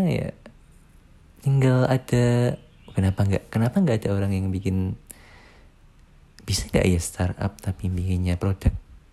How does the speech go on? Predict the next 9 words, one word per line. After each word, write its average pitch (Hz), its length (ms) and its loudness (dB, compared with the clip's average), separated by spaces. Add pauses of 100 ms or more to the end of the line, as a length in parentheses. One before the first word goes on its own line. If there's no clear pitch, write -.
(840)
Hmm, 110 180 -4 (760)
kurang - 240 -6
tahu - 160 -4
sih, 117 140 -4
kayak. - 180 -12 (1900)
Ya, 180 220 2 (580)
gitu - 480 -4
lah - 160 4
ya. - 200 -8